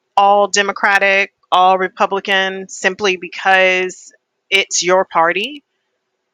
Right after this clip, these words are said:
Do you not really care about who the candidate is, as long as they align with your party? Or do you prefer to vote for a candidate whose viewpoints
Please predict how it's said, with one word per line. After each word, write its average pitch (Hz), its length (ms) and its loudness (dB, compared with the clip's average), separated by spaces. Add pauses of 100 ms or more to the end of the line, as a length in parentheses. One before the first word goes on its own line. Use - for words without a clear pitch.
(100)
Do 202 140 -2
you 220 60 0
not 226 220 0
really 208 220 -2
care 226 440 0
about 196 580 0
who 196 160 -8
the 175 100 -4
candidate 202 540 -6 (240)
is, - 300 -20 (420)
as 170 240 -2
long 277 300 2
as 262 100 -4
they 220 140 0
align 175 540 -2 (120)
with 185 360 -4
your 165 240 -4
party? - 600 -8 (720)
Or 247 440 2 (760)
do 254 120 0
you 294 80 2
prefer 320 480 -2
to 285 220 -4
vote 240 400 -2
for 254 200 -2
a 202 80 -4
candidate 202 640 -4
whose 185 400 -8
viewpoints 175 840 -8